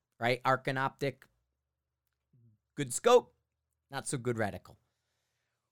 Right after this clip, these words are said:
Reticles, reticles, reticles, guys. And it, it's not that easy to have a re-, I mean, and, and not for nothing, but don't design a reticle so it looks a certain way. Di-,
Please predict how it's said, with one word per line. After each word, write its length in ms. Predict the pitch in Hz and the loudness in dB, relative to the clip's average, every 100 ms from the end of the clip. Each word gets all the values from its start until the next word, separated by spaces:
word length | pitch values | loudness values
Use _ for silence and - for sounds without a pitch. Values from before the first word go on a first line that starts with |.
| - | -4
Reticles, 420 | 151 190 185 175 | 0 0 0 -2
reticles, 420 | 160 165 156 147 | 0 0 -2 -4
reticles, 420 | 135 131 113 90 - | -2 -2 -2 -10 -10
guys. 440 | 101 101 98 - _ | -8 -6 -8 -10 _
And 140 | 147 165 | -6 -6
it, 80 | - | -6
it's 200 | 151 180 | -10 -4
not 340 | 233 285 - | 0 2 0
that 360 | 156 147 233 240 - | -8 -6 -4 -6 -10
easy 540 | 165 226 262 160 156 | -8 -4 -2 -2 -2
to 100 | 147 | -2
have 440 | 123 143 185 208 160 | -4 -4 0 2 2
a 80 | 139 | -2
re-, 180 | 131 - | -4 -2
I 80 | 151 | -2
mean, 280 | 160 160 151 _ _ _ _ _ _ _ _ _ _ - | -2 -2 -6 _ _ _ _ _ _ _ _ _ _ -2
and, 260 | 202 208 202 | 0 0 -2
and 260 | 202 190 - _ _ _ _ _ _ | -2 -2 -4 _ _ _ _ _ _
not 240 | 196 269 320 | -4 -4 0
for 120 | 311 | 0
nothing, 380 | 226 262 339 339 | 2 2 0 -2
but 240 | 214 - _ _ _ _ _ 135 | -2 -2 _ _ _ _ _ _
don't 240 | 185 466 - | 2 2 2
design 400 | 240 175 208 220 | -2 0 0 0
a 80 | 143 | 0
reticle 420 | 160 202 - 165 | 0 0 -2 -4
so 240 | - 196 | 0 0
it 80 | 139 | -2
looks 600 | 117 113 185 - - - | -6 -2 -2 0 -4 -6
a 40 | |
certain 460 | 113 - 135 - 107 | -4 -2 -2 -4 -10
way. 400 | 107 113 131 - _ _ _ _ _ _ _ - | -2 2 2 0 _ _ _ _ _ _ _ -10
Di-, 440 | - 214 480 480 | -2 0 2 0